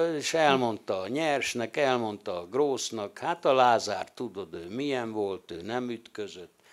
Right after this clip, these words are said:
De majd mész Moszkvába, próbáld meg, ne add fel. Úgyhogy ő győzött meg engem azzal, hogy akkor ez,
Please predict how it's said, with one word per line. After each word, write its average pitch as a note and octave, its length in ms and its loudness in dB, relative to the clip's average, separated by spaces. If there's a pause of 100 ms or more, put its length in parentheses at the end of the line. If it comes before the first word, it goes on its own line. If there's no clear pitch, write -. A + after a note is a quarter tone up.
(380)
De C#4+ 100 0
majd C#4+ 280 4
mész C#4+ 340 4
Moszkvába, B2 720 2
próbáld G#2 720 4
meg, A#2 180 -6
ne C#3+ 200 -2
add F#2 180 -6
fel. - 380 -16 (1160)
Úgyhogy D3+ 380 0
ő G#3+ 140 8
győzött G2+ 460 -8
meg G2+ 220 -6
engem F#2+ 380 -8
azzal, E2+ 500 -14
hogy - 120 -16 (440)
akkor G#2 500 -8
ez, C3+ 220 0